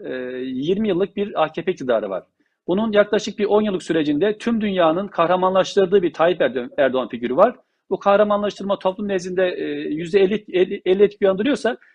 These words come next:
milliyetçi muhafazakar kesimde bu etki yüzde altmış, yetmişe çıkıyordur. Onların gözünde daha büyük bir kahraman. İki bin on üç sonrasında hırsızlığa, yolsuzluğa bulaşmış, e, bir mağdur Erdoğan figürü var.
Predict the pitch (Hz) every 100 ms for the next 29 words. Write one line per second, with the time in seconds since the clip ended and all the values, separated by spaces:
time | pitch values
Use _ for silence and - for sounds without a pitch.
0 | _ 156 185 208 208 190 190 196 214 214
1 | 165 165 214 196 180 202 196 196 185 202
2 | - 185 - 190 - 127 98 - - 143
3 | 165 180 170 170 160 175 - 143 110 104
4 | 98 87 _ _ _ - _ - _ 202
5 | - 254 247 262 - 208 190 170 175 208
6 | 220 208 214 220 208 202 - 220 185 156
7 | - 254 - _ _ _ 160 202 196 202
8 | 214 208 170 143 123 - 117 110 98